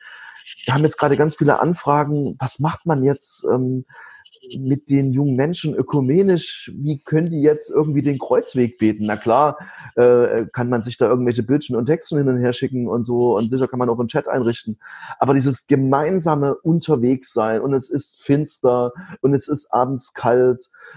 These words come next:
und es sind Menschen dabei, die ich mag und Menschen, die ich vielleicht nicht so mag und ich muss da irgendwie, ähm, <laughs> miteinander klarkommen in der Gruppe. Ich glaube, das, ähm, erleben wir vielleicht auch neu, diesen Wert einer analogen,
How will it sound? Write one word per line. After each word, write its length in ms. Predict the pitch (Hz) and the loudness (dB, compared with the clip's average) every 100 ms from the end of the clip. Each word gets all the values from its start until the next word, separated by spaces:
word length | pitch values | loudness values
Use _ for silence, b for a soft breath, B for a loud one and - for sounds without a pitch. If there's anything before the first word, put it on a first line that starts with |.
| B | B
und 220 | 139 135 | 0 2
es 100 | 135 | -2
sind 140 | 143 127 | -2 0
Menschen 320 | 139 143 139 | -2 -2 0
dabei, 320 | 127 123 131 | 2 4 4
die 160 | 131 135 | 4 -2
ich 140 | 131 | 0
mag 360 | 113 120 117 131 | 0 2 0 -2
und 100 | 120 | -2
Menschen, 260 | 131 135 | -4 -2
die 100 | 131 | -2
ich 120 | 135 | -4
vielleicht 260 | - 139 139 | 0 -2 0
nicht 180 | 127 - | -4 0
so 120 | 127 | 0
mag 340 | 120 120 123 | 2 0 0
und 100 | 131 | -2
ich 120 | 131 131 | -4 -4
muss 160 | 139 | -2
da 80 | 127 | 0
irgendwie, 520 | 98 131 127 131 131 B B B - | 0 0 0 0 0 B B B 2
ähm, 420 | 131 127 123 143 113 | 4 4 -2 -4 -4
<laughs> 80 | 123 | -2
miteinander 720 | 135 156 143 135 139 139 135 | -2 0 0 2 4 4 4
klarkommen 580 | 127 123 131 - 131 127 | 2 2 2 0 -2 0
in 120 | 139 | -2
der 100 | 139 | -2
Gruppe. 500 | - - 151 127 123 B B B B | -2 -2 2 2 2 B B B B
Ich 140 | - - | -10 -2
glaube, 260 | 131 127 - | 0 0 0
das, 520 | 170 - - - - | -4 -4 -20 -20 -4
ähm, 380 | 143 139 135 135 - | 0 0 0 -4 -2
erleben 460 | 123 117 156 160 135 | 0 0 0 -2 0
wir 400 | 143 135 131 131 b b b _ _ | 2 4 0 -4 b b b _ _
vielleicht 320 | 123 147 147 | -2 -2 -2
auch 180 | 131 - | -10 -6
neu, 460 | 131 131 147 127 104 | 0 2 4 2 0
diesen 400 | 107 113 107 98 | -4 -4 -2 4
Wert 360 | 123 170 175 - - | 4 2 -4 -16 -6
einer 440 | 117 120 117 117 - _ - | -2 2 2 2 -2 _ 0
analogen, 960 | 113 107 107 135 180 151 143 139 139 | 2 2 4 4 2 0 -4 -6 -10